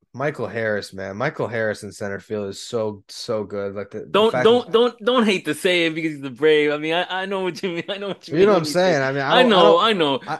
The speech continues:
Speaker 1: I don't want the, I don't want the Braves to have the next Andrew Jones, but they might have found him.
Speaker 2: <laughs>
Speaker 1: Um, that guy's so good. Julio Rodriguez, I, I think, has the potential to be the best player in baseball one day. Um,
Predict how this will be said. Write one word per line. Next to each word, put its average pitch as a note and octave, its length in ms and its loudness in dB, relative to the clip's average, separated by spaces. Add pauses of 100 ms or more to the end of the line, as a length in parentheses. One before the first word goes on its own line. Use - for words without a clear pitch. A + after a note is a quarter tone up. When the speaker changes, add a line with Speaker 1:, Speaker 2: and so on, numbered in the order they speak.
Speaker 1:
I E3 120 0
don't G#3 180 2
want G3 200 0
the, D#3 180 -8 (140)
I E3 100 2
don't F3 120 0
want E3+ 160 -2
the D#3 80 -4
Braves B2+ 280 -4
to A2+ 80 -10
have A#2+ 200 -4
the A#2 80 -10
next A2+ 240 -8
Andrew G#2+ 240 -8
Jones, G#2 280 -6
but G2+ 140 -12
they A#2+ 80 -2
might A#2+ 180 0
have A2 100 -6
found A#2 280 -2
him. - 240 -4
Speaker 2:
<laughs> - 40 -18
Speaker 1:
Um, G#2 400 -4 (500)
that D#3 160 2
guy's D3 240 2
so C3+ 320 0
good. A#2+ 500 -2
Julio D#3+ 340 2
Rodriguez, C3+ 840 0 (120)
I, F#2 180 -14
I C3 140 -4
think, B2 280 -6
has A#2+ 200 -2
the A#2+ 100 -6
potential A2 420 -10
to G#2+ 60 -8
be A2 140 -4
the A2 80 -6
best A2+ 240 -2
player A#2+ 240 -2
in A#2 60 -8
baseball A#2+ 380 -4
one A#2+ 160 -4
day. A#2 240 -4 (460)
Um, G#2 600 -8